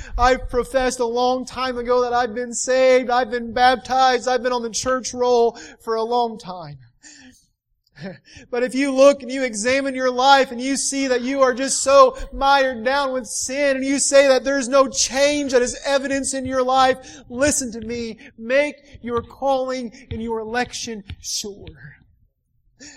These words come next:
The power of God knows the difference as to whether or not you have truly been converted or not. You can lie to me, you can deceive me, you can convince me that you've been saved, you can lie to these others around you and deceive them and convince them,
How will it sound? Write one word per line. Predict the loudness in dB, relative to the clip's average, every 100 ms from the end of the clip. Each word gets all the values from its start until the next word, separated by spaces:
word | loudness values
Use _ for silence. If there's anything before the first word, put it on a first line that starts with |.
| -18 -12
The | -12
power | -10 -2 4 6 4 0 -6
of | -4
God | 0 4 6 4 2 -8 -18 -10
knows | 4 8 8 6 -2
the | -4
difference | 2 0 0 -12 -8 -6 -6 -10 -6
as | 0 0
to | 0
whether | 0 2 2 4 2
or |
not | 2 0 0 -2
you | -2 -2 -2
have | -6 -8
truly | -10 -8 -8
been | -8 -8
converted | -8 -10 -6 -4 -4 -6 -14 _
or | -14
not. | -12 -12 -14 -18 -20 -20 -12
You | -8 -8
can | -6
lie | 0 2 0
to |
me, | -4 -6 -4 -4
you | -6
can | -8 -10
deceive | -8 -8 -8 -8
me, | -8 -8
you | -8 -10
can | -12
convince | -8 -8 -8 -10
me | -8
that | -8 -8
you've | -12
been | -12 -12
saved, | -8 -4 -4 -6 -12
you | -16 -12 -10
can | -8
lie | -4 -4
to | -4 -10
these | -6
others | 0 0 0
around | -4 -4 -4
you | -4 -6
and | -4
deceive | -4 -4 -4 -4
them | -4 -4
and | -6
convince | -10 -8 -8 -8
them, | -6 -2 -2